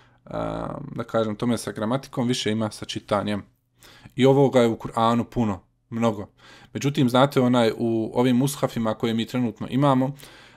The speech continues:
e, normalno da su, da je nama ulema to olakšala, odnosno oni koji su pisali, jel, e, dodavali te,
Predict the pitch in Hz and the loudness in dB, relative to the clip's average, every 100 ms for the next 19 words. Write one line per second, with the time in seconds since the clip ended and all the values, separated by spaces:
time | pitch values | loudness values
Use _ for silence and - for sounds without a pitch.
0 | - 113 113 123 131 120 113 113 110 - | -6 -2 2 4 4 4 4 2 0 -2
1 | 107 110 113 117 123 110 110 127 120 131 | -6 -2 2 4 4 4 2 2 2 2
2 | 113 123 - 123 110 156 175 123 117 113 | 4 4 2 2 4 2 -2 -4 -4 -2
3 | 113 113 113 - 113 - - 113 117 120 | -2 0 0 0 -2 -2 -4 -4 0 -2
4 | 104 - 98 98 101 107 107 110 110 110 | -2 -4 -4 -4 -8 -8 -8 -8 -2 4
5 | 110 113 104 - 101 | 4 4 -2 0 -2